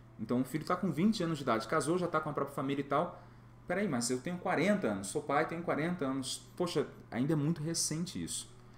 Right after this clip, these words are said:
Então, depende muito de caso pra caso. Não tem uma regra a, da idade certa pra essa última fase que nós encontramos aqui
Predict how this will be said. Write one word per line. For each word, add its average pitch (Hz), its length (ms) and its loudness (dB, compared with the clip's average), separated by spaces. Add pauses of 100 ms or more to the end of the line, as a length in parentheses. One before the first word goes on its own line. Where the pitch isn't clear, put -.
(160)
Então, 165 240 0 (260)
depende 180 400 4
muito 170 220 2
de - 60 -8
caso 135 280 0
pra 143 120 -2
caso. 90 360 -2 (500)
Não 101 160 2
tem 120 140 0
uma 143 120 0
regra 107 460 2 (220)
a, 98 160 0
da 107 200 2
idade 113 320 4
certa 117 360 2
pra 113 160 -2
essa 113 180 0
última 117 280 0
fase 101 320 0
que 113 60 -2
nós 104 200 2
encontramos 104 560 0
aqui 95 320 -4